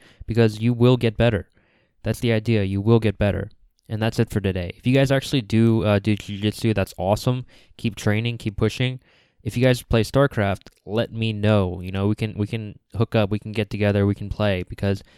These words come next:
it's, it's fun, it's awesome. If you don't, start doing it. It's fun, it's awesome, it's a great learning experience. Same thing for Jiu-Jitsu. If you don't do Jiu-Jitsu, you need to do it now because it is, it is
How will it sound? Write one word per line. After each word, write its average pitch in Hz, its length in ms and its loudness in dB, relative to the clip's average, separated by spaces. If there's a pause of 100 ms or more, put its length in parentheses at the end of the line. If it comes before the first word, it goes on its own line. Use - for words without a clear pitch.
(380)
it's, - 200 -10
it's - 140 -8
fun, 110 280 2
it's 90 180 -10
awesome. 104 460 -2
If 98 120 -8
you 110 100 -2
don't, 135 400 2 (520)
start 113 280 2
doing 110 240 2
it. 90 220 -10
It's 95 160 -12
fun, 117 420 2 (360)
it's - 140 -20
awesome, 107 480 0 (160)
it's - 100 -8
a - 20 -6
great 110 280 2
learning 107 220 2
experience. 101 640 -10 (320)
Same 120 220 0
thing 110 120 0
for 113 160 0
Jiu-Jitsu. 104 400 -2
If 98 100 0
you 104 60 -4
don't 110 180 2
do 107 100 0
Jiu-Jitsu, 101 460 -4
you 98 160 -2
need 104 140 -2
to 98 80 -2
do 101 140 -2
it 95 60 -4
now 104 440 -2
because 101 420 0
it 101 140 -4
is, 98 160 -6 (100)
it 107 160 0
is 98 140 -4